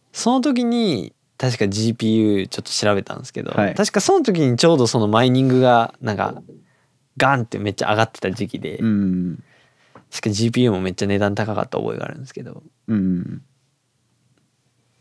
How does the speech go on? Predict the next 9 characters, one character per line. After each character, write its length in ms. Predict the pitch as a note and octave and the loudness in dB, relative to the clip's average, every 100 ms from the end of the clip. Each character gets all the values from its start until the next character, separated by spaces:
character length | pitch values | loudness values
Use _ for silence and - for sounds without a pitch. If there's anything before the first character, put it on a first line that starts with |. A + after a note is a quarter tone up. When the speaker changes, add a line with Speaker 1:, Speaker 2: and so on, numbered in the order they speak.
| _ _ _ _ _ - | _ _ _ _ _ -20
Speaker 1:
あ 800 | G#2 G#2+ A2+ A2 G#2+ A2 - - | -18 -18 -18 -18 -20 -20 -20 -20
ー、 40 | |
そ 180 | - A#2+ | -16 -12
う 80 | G#2 | -12
な 140 | - | -14
ん 40 | - | -16
で 60 | |
す 120 | - | -18
ね。 320 | - - - | -18 -18 -20